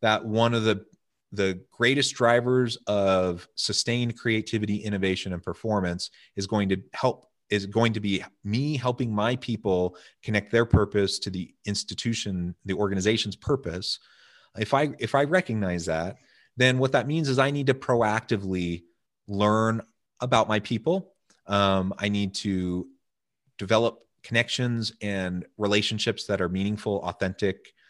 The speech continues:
uh, and, uh, trust-driven. Uh, and, and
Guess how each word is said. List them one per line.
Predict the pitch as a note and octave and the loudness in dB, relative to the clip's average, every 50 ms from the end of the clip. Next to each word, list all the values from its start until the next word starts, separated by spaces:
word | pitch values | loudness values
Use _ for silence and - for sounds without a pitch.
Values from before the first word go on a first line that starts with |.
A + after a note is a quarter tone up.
| _ _ _ _ - | _ _ _ _ -8
uh, | F#2 F#2 F2+ F2+ F2+ - | -4 -2 -2 -2 -2 -4
and, | A#2 G#2 F#2+ F#2 F2+ F2 F2 E2+ E2+ E2+ E2+ - - _ - | -2 -2 0 0 0 0 -2 -2 -4 -6 -8 -10 -14 _ -12
uh, | G2 F2+ E2+ E2 E2 D#2+ F2 F#2 G2 - - _ _ _ _ - | -10 -10 -10 -10 -10 -12 -12 -14 -16 -18 -20 _ _ _ _ -10
trust-driven. | - - - D3 - - - - A#2 A#2 G#2+ F#2 G2+ A#2 C3+ D3 - _ _ _ _ _ _ _ _ - | -4 0 0 0 0 -2 -4 0 2 2 2 2 0 -4 -4 -8 -10 _ _ _ _ _ _ _ _ -6
Uh, | G#2+ G#2 G#2 G#2 - - | -2 -2 0 0 0 0
and, | B2 B2 B2 A#2+ A#2+ A#2 - | 2 2 2 2 0 -2 -2
and | - A#2 A#2 A2+ A2+ A2+ | 0 0 0 0 -2 -4